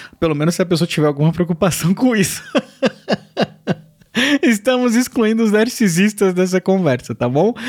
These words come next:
Estamos excluindo propositalmente narcisistas dessa conversa. Não, não entra, não, né? Não, não, não vale. Então, acho que faz, assim, acho que nunca fez tanto sentido.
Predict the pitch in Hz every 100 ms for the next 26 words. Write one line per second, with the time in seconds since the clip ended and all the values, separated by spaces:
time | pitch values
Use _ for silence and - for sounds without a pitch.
0 | 285 - 233 196 208 214 202 214 - 190
1 | 185 - 226 254 247 226 202 175 196 190
2 | 180 190 185 160 165 160 165 160 165 120
3 | 131 131 160 156 165 156 156 156 113 82
4 | 127 131 135 135 - 135 139 143 131 110
5 | 104 113 - - - 180 170 240 240 -
6 | - _ _ _ _ _ - - 170 -
7 | - 190 156 160 143 123 139 117 117 -
8 | 160 139 170 156 123 - 110 - 104 98
9 | - 95 - 101 107